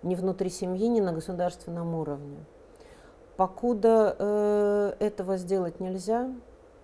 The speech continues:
Причем надо сказать, что, э,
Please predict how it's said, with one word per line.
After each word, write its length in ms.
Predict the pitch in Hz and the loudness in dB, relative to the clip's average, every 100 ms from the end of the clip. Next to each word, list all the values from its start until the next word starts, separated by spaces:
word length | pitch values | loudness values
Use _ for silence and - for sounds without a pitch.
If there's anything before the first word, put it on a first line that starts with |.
| - - - - - | -20 -20 -20 -20 -6
Причем 300 | 214 - 254 | -2 2 6
надо 200 | 247 247 | 6 6
сказать, 460 | 233 - 247 262 269 | 2 -2 0 0 -2
что, 440 | - - 233 220 - | -4 0 4 4 0
э, 1400 | - 214 214 214 214 214 208 208 208 208 208 202 202 202 | -2 2 4 4 4 2 2 0 0 0 0 0 -2 -4